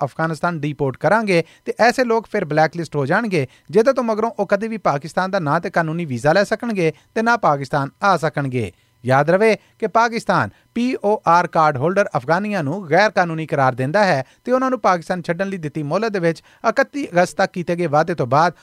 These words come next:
ਹੁਣ ਗ੍ਰਿਫਤਾਰ ਕਰਨ ਜਾ ਰਿਹਾ ਹੈ, ਜਦਕਿ ਅਫਗਾਨਿਸਤਾਨ ਦੇ ਵਿੱਚ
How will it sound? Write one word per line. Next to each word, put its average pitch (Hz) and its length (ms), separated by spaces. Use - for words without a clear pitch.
ਹੁਣ 214 120
ਗ੍ਰਿਫਤਾਰ 196 420
ਕਰਨ 127 300
ਜਾ 180 220
ਰਿਹਾ 151 220
ਹੈ, 113 220
ਜਦਕਿ 165 300
ਅਫਗਾਨਿਸਤਾਨ 156 580
ਦੇ 156 80
ਵਿੱਚ 190 280